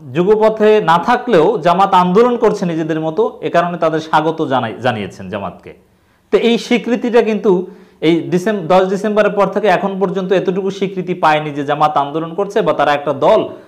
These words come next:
তারা নিজেদের মতো করে করছে। এতদিন জামাত নিয়ে প্রশ্ন করলেও ক্ষিপ্ত হতো, মির্জা ফখরুল রাগ হতো, ডাক্তার মোস্তাফিজুর রহমান ইরানকে ধমক দিয়েছিল, আহ, বিএনপি নজরুল ইসলাম খান জামাত নিয়ে প্রশ্ন করায়।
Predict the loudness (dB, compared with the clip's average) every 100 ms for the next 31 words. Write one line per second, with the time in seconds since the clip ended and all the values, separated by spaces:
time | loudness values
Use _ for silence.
0 | _ -2 -2 -4 -6 -6 -6 -8 -6 -6
1 | -6 -10 -8 -6 -6 -6 -2 0 0 -2
2 | 0 0 0 -4 -16 _ 0 0 0 0
3 | 4 4 2 0 0 0 2 -2 -10 -12
4 | _ _ _ _ _ _ 0 0 2 0
5 | 0 2 2 2 0 -4 -10 -12 _ _
6 | _ _ -2 0 0 -2 -4 -2 0 0
7 | 2 2 2 2 0 0 0 0 0 2
8 | 0 4 2 2 -2 -2 -4 -16 _ _
9 | -6 -2 0 -2 -4 -6 -4 -4 -2 -2
10 | 0 -2 -2 -2 -2 -2 -2 -2 -2 -4
11 | -6 -4 -4 -6 -10 -8 -10